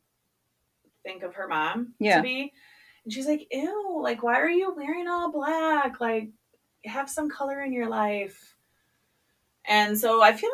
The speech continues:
Speaker 1: like Nina and her don't, they have a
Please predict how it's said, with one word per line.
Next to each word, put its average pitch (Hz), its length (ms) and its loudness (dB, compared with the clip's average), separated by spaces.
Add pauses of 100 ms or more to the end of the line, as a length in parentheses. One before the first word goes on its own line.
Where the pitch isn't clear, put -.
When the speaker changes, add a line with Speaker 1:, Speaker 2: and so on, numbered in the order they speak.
Speaker 1:
like - 200 -8
Nina 220 560 2
and 214 100 0
her 208 300 2
don't, 190 480 0
they 233 120 2
have 320 240 4
a 226 160 0